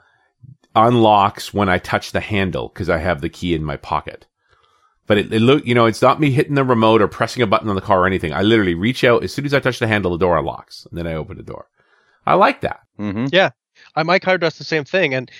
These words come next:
Speaker 3: I have issues now. And so the same with the start button. So I actually only have my car keys in my backpack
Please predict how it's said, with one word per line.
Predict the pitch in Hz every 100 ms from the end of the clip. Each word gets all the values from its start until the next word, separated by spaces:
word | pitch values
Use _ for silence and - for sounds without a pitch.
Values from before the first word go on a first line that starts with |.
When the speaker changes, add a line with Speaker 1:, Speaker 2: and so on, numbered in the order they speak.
| - -
Speaker 3:
I | 156
have | 190 170
issues | 202 170 147
now. | 139 131 131
And | 165 156
so | 175 156
the |
same | 147 208
with | 190
the | 139
start | - 208 175
button. | 131 113
So | 107 139 127
I | 151
actually | 202 - 160
only | 151 185 165
have | 160
my | 156
car | 135 147 151
keys | 170 165 -
in | 143 127
my | 120
backpack | 117 151 156 - 104